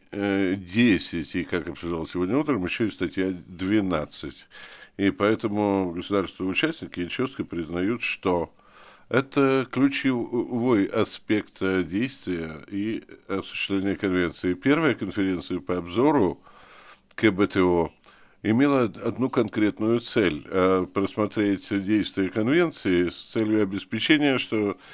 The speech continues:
цель преамбулы и положений Конвенции достигаются. И,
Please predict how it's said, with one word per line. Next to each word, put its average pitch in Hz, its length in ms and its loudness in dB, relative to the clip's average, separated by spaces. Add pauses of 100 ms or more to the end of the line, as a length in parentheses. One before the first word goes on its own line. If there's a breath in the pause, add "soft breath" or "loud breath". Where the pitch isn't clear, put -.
(280 loud breath)
цель 110 340 4
преамбулы 104 800 0
и 85 40 0
положений 101 580 0
Конвенции 92 880 -2 (500 loud breath)
достигаются. 98 1000 -2 (800 loud breath)
И, 104 460 0